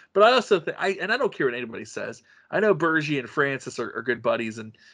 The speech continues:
I'm sure there was a call or something like, "Hey, I'm not gonna take him," you know, things like that. There was, there was probably something that was done. Like you said, th-, there's a fraternity with these guys.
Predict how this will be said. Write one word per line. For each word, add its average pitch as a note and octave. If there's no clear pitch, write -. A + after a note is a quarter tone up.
I'm E3
sure F3
there D3+
was C#3
a B2
call A2+
or A2
something A2
like, G#2+
"Hey, A2+
I'm A2
not A2
gonna G#2+
take G2+
him," F#2+
you A#2
know, A2
things A2
like G#2+
that. G#2+
There A#2
was, A#2+
there E3
was E3+
probably D3+
something B2
that -
was A2
done. G#2
Like E3+
you F3
said, C#3+
th-, C#3
there's E3
a F#3
fraternity B2+
with A#2+
these A#2+
guys. A#2+